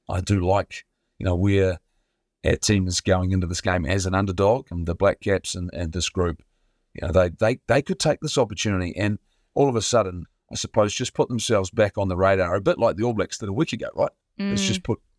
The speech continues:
Speaker 1: and remind everyone how dangerous they can be.
Speaker 2: Yeah, 'cause what sort of form are the Black Caps in at the mo?
Speaker 1: Look, I,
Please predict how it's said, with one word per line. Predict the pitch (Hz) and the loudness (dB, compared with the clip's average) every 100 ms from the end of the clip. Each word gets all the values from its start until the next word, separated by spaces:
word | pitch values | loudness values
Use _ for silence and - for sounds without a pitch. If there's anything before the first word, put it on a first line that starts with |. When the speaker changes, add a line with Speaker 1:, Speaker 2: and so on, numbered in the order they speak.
| - | -4
Speaker 1:
and | 117 | 0
remind | 107 98 98 127 113 | 2 0 0 2 2
everyone | 104 92 92 90 87 87 85 _ _ | 0 2 0 -2 -4 -6 -8 _ _
how | 104 95 | -2 0
dangerous | 92 95 90 85 | 2 0 -2 -2
they | 90 | -2
can | 85 82 | -2 0
be. | 85 - _ _ _ | -2 -2 _ _ _
Speaker 2:
Yeah, | - 262 | -4 -2
'cause | 269 | 0
what | 415 | 0
sort | - 370 | 2 2
of | - | 2
form | - 226 247 | 4 4 6
are | |
the | 240 | 4
Black | 226 - | 2 0
Caps | - 220 - | -2 -4 -2
in | 190 | -2
at | 196 | 0
the | 180 | 2
mo? | 175 214 190 160 _ - | 6 6 4 -2 _ 0
Speaker 1:
Look, | 139 - | 0 2
I, | - | -4